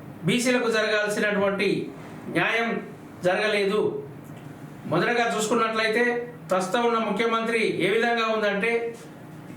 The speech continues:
పిల్లి పాలు తాగుతూ కళ్ళు మూసుకొని "నన్ను ఎవ్వరు చూస్తలేరని" అనుకుంటుంది. కానీ సేమ్ అదే విధంగా,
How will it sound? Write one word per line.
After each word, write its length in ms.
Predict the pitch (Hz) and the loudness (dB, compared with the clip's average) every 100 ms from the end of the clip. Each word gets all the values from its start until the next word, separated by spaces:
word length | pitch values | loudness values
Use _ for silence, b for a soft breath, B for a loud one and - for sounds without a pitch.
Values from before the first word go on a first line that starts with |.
| - | -2
పిల్లి 280 | 208 254 262 | 0 2 2
పాలు 240 | 226 226 233 | 2 2 2
తాగుతూ 640 | 226 - 233 208 - - - - | 2 2 2 2 0 -4 -8 -2
కళ్ళు 240 | 196 233 240 | 0 2 2
మూసుకొని 360 | 233 240 233 | 2 2 2
"నన్ను 200 | 214 208 | 2 2
ఎవ్వరు 360 | 214 254 254 240 | 2 2 2 2
చూస్తలేరని" 460 | 233 233 233 220 | 2 2 2 2
అనుకుంటుంది. 600 | 208 196 202 196 180 - - - - - - - - - - - - | 0 0 0 2 0 -2 -6 -12 -16 -18 -18 -18 -18 -18 -18 -18 -2
కానీ 460 | 202 214 226 - - - - | 0 0 0 -2 -4 -10 -10
సేమ్ 280 | - 220 - | 0 2 2
అదే 240 | - 233 | 2 4
విధంగా, 720 | 247 240 233 226 202 - - | 4 2 2 2 0 -2 -8